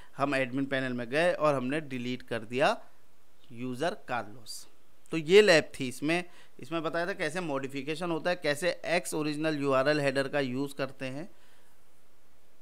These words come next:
कि request को manipulate करने के लिए, request को send करने के लिए server पे, ठीक है। अगर हमारे उसमें access control लगे हैं, क्योंकि फ्रंट end में लगा था, back end में नहीं था proper,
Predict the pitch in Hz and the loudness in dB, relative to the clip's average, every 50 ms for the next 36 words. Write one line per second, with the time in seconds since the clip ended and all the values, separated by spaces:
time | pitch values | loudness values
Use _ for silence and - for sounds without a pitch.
0 | - - - 139 131 139 139 - - 180 185 185 185 - - - - 170 185 214 | -10 -8 -6 -4 -4 -4 -2 2 4 6 6 6 6 2 -6 -4 0 2 2 2
1 | 254 - - - - - - - - - - - - - 127 123 127 131 135 127 | 0 -2 -6 -10 -10 -10 -10 -10 -10 -10 -10 -10 -8 -6 -2 0 0 2 0 0
2 | - 143 151 156 120 165 165 151 151 156 139 160 175 190 185 156 135 131 143 139 | 2 2 2 2 2 2 0 2 2 0 0 0 0 0 0 -2 -4 -4 -4 -4
3 | - - 165 165 160 165 - - 190 220 220 - - 165 147 151 151 143 127 127 | -4 0 2 2 2 2 0 0 0 0 0 0 2 2 2 2 2 0 -2 -2
4 | 117 113 120 120 135 165 185 - - 117 113 110 113 107 - - - - - - | -2 -4 -4 -4 -4 -4 -4 -4 -4 -4 -4 -4 -6 -8 -10 -10 -12 -12 -12 -12
5 | - - - - - - - - - - - - - - - 175 175 202 - - | -12 -12 -12 -12 -12 -12 -12 -12 -12 -12 -12 -12 -6 -4 -2 0 0 0 0 2
6 | 135 139 139 165 180 170 151 147 143 147 147 143 151 165 165 165 - - - - | 2 2 6 6 6 8 6 6 4 4 4 6 4 4 2 0 -4 -10 -10 -10
7 | - - - 123 123 - 147 160 165 139 - - - - 143 135 - - - - | -10 -10 -8 -8 -6 -2 -2 0 0 -2 -4 -8 -8 -6 -6 -6 -6 -4 -2 -2
8 | 175 170 - - 147 135 127 123 - 143 151 156 160 156 147 135 - - - - | 0 0 0 0 -2 -2 -2 -4 -4 0 0 2 0 0 -2 -6 -10 -12 -12 -12
9 | - - - - 120 120 117 120 123 147 165 165 156 156 156 170 175 - - - | -12 -10 -10 -10 -6 -6 -4 -2 2 4 4 4 4 2 2 0 -2 -6 -10 -12
10 | - - - - 139 135 143 160 147 135 - - - 139 135 127 123 123 120 - | -12 -8 -4 -4 -2 0 0 -2 -2 -4 -6 -10 -8 -6 -4 -4 -4 -4 -2 2
11 | - 147 147 147 143 156 156 151 139 123 113 113 113 135 151 147 175 170 143 131 | 4 4 4 6 4 4 4 4 2 0 -2 -2 -2 -2 0 2 2 2 2 0
12 | 127 120 123 127 120 120 117 110 107 107 110 113 120 139 139 170 170 165 170 170 | -2 -2 -4 -6 -8 -8 -8 -10 -10 -10 -8 -6 -6 -2 0 0 0 2 2 4
13 | 170 165 165 175 180 185 | 2 4 4 2 2 2